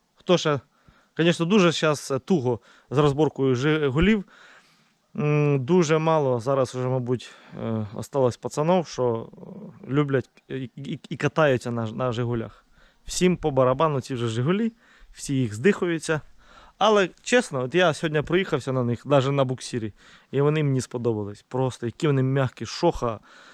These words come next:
Це, мабуть, ну, давно казали в народі, шохи самі м'які із всіх «Жигулів».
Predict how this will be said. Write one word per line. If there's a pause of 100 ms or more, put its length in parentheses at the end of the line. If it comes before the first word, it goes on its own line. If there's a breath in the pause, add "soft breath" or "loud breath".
(160 loud breath)
Це,
мабуть, (300)
ну,
давно
казали
в
народі,
шохи
самі
м'які (440 loud breath)
із
всіх
«Жигулів».